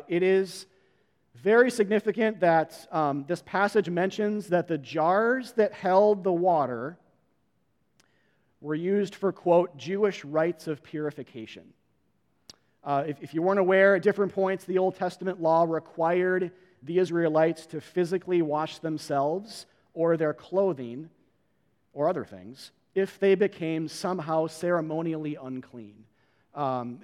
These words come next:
this is a huge part of, like, biblical theology I can't delve into too deep, but just understand that, um, there, there was, there were these laws that identified how filthy we were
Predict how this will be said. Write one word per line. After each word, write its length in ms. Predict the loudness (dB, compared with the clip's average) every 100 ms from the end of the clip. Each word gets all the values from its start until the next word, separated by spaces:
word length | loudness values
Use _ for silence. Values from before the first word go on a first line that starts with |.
| -12
this 200 | -10 -8
is 100 | -8
a 60 | -8
huge 460 | -6 -4 -2 -4
part 300 | -2 2 2
of, 120 | 2
like, 160 | 0 -2
biblical 340 | -2 -2 -4
theology 560 | -4 0 0 0 -4 -6
I 60 | -8
can't 300 | -10 -12 -6
delve 220 | -4 -4
into 220 | -6 -8
too 200 | -10 -10
deep, 260 | -8 -8 -4
but 240 | -4 -6 _ _ _
just 160 | -4 0
understand 560 | 0 0 0 0 0
that, 160 | -2 -4 _ -4
um, 280 | -2 -4 -8 _ _ -4
there, 180 | -4 -2
there 180 | -2 0
was, 240 | 0 -6 -8
there 140 | -4
were 100 | -2
these 340 | -2 -4 -6 -14 _
laws 540 | -16 -2 2 2 2 2
that 100 | 2
identified 1200 | 0 -2 -8 -8 -6 -8 -6 -4 -2 -2 -4 -8 -14 _ _
how 200 | -4 -2
filthy 720 | -4 -4 2 2 0 -4 -4
we 200 | -2 -4
were 400 | -4 -6 -8 -10